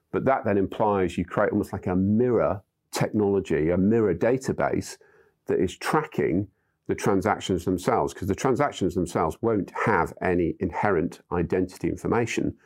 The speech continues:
But what you do is you build a database alongside. But actually, we're kind of missing a trick here,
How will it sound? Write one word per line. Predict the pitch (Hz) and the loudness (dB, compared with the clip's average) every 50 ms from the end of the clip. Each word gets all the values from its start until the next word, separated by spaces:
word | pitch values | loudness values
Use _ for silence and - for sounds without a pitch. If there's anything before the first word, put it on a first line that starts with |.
| - - - - _ - | -20 -20 -20 -20 _ -6
But | - 92 | -2 0
what | 90 98 92 | 0 2 2
you | 90 85 | 2 2
do | 95 90 87 | 2 2 2
is | 82 - | 2 0
you | 101 | -2
build | 82 - - 101 98 92 82 85 | -2 0 0 2 2 2 0 0
a | |
database | 80 82 87 85 82 82 82 85 80 80 - - | 0 0 2 2 2 0 0 0 0 -2 -2 -2
alongside. | 87 85 85 82 - - 110 90 78 76 - _ - - - - - _ _ _ | -2 -2 -2 -2 -2 0 0 0 0 -2 -6 _ -20 -20 -20 -20 -20 _ _ _
But | - 120 | 0 2
actually, | 127 147 156 - - - - 101 | 2 2 0 0 -2 0 2 2
we're | 95 98 104 | 2 2 2
kind | - - - 101 | 2 0 2 2
of | 90 | 2
missing | 104 123 151 151 - - 113 92 | 2 2 2 0 0 0 0 0
a | 85 | 0
trick | - - - - 190 160 - - | -2 -2 -2 0 0 0 -2 -4
here, | - - - - - 98 - | -6 -4 -4 -4 -4 -6 -8